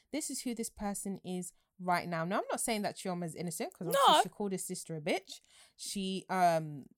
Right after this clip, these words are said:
Speaker 1: you know, she alluded to his weight problems as well beforehand as well.
Speaker 2: Yeah.
Speaker 1: So it's,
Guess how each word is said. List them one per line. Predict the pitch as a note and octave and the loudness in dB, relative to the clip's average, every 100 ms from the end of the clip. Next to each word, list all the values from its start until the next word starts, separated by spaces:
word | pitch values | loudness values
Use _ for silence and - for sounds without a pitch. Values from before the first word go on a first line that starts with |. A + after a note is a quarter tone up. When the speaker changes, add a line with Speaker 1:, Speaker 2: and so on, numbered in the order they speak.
| _ - | _ -6
Speaker 1:
you | G3 | -2
know, | E3+ D#3+ | 0 -2
she | - F#3+ | -2 -2
alluded | G3 G3+ F3+ E3 | 0 0 -2 -4
to | - | -4
his | F3 A#3 B3 G#3+ | -4 -2 -2 0
weight | G#3 G#3+ - | 0 0 0
problems | G#3+ G3+ G#3 G#3 F#3 | 0 2 0 0 -2
as | F#3 | 0
well | F#3+ G3+ A3 | 4 4 4
beforehand | - - A3+ G#3+ G3+ G#3 F3 | -2 2 4 4 2 0 -4
as | - | 0
well. | F#3 G#3 | 4 4
Speaker 2:
Yeah. | G#3+ | 4
Speaker 1:
So | F#3 - - | 0 -4 -8
it's, | A3 B3+ - | -4 -2 -4